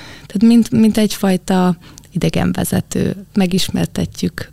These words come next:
vele a világot, segítjük őt a tanulási útján,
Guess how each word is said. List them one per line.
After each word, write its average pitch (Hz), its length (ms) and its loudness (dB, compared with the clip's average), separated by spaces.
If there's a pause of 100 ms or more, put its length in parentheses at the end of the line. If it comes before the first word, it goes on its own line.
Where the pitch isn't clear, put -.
(100)
vele - 280 0
a - 80 -4
világot, 165 680 0
segítjük - 720 -2
őt 160 300 0
a 165 260 0 (100)
tanulási 170 880 2 (260)
útján, 185 600 0